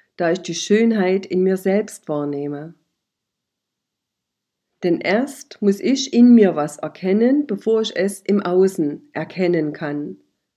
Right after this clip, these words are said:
So sind die sieben kosmischen Gesetze auch bekannt als hermetische Lehre oder Prinzipien.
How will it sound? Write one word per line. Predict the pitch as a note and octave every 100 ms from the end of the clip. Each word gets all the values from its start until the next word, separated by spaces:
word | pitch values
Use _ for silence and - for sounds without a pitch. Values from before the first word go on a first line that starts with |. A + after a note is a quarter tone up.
| _ _ _ _ _ _ _ _ _ _ _ _ _ _ _ _ _ _ _ _ _ _ _ _ _ _
So | - G#3+
sind | B3+ C4 C#4+
die | G3
sieben | - A#3 C4
kosmischen | A#3 G3+ G3+ F#3 F3
Gesetze | D#3 D3+ F#3 A#3+ - -
auch | E3 E3+
bekannt | C3 - E3 F#3 A#3
als | F3+ E3+ -
hermetische | F#3 F#3 G#3 F3 - C#3 C3 _
Lehre | - D#3+ E3 F#3+ G#3 A#3 D4 E4+ _ _ -
oder | F#3+ G3
Prinzipien. | F3+ D#3+ D3+ G3+ G#3+ A#3+ A#3+ C4+ E4+